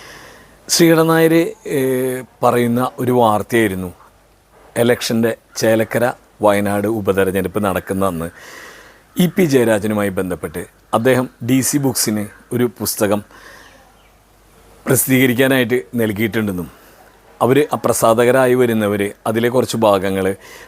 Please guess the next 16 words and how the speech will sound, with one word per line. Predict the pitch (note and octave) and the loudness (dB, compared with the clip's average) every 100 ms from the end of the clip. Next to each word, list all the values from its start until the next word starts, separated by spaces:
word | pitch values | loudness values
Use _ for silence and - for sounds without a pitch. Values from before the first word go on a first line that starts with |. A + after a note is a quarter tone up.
| - | -6
മാധ്യമങ്ങൾക്ക് | - G#2 G2 G#2 G#2 G2 | -2 0 0 0 -2 -4
കൊടുക്കുകയും | G#2 A#2 G2 - E2 - _ - | -2 -2 -2 -6 -10 -12 _ -4
അതിൽ | A#2 C3 D3 - | 0 2 0 0
ഇങ്ങനെയൊക്കെ | C3+ C#3+ D3+ C#3 D3 | 0 2 2 2 2
എഴുതിയിട്ടുണ്ടെന്നും | A#2 A2 A2+ A2 A2 A2 | 2 0 -2 -2 -2 0
പറയുന്ന | A2 G2 F#2 F2+ F2+ - _ | 0 0 -2 -4 -8 -12 _
ഒരു | A#2 | -6
ഭാഗം. | G2+ D#2 C#2 - _ - - - - - - - - | -4 -6 -10 -20 _ -20 -20 -20 -20 -20 -20 -16 -2
നമുക്കറിയാം, | F#3+ E3+ F#3+ E3+ E3 | 0 2 4 4 2
ആ, | F3 E3 C#3+ C#3+ C#3 | -4 -4 -4 -4 -4
ഇ | F3 | -6
പി | D3+ F3+ | -6 -4
ജയരാജൻ | D#3 D#3+ D3 C3 C3+ | 0 2 4 2 0
നിലവിൽ | B2+ A#2+ A#2+ C3 - - | 0 0 0 -2 -4 -14
ജീവിച്ചിരിപ്പുള്ള | A2 B2+ B2 - B2 G#2 A#2 G#2+ | -4 -2 -2 0 -2 0 2 2
ആളാണ്. | F2+ D#2+ C#2 | 2 -4 -12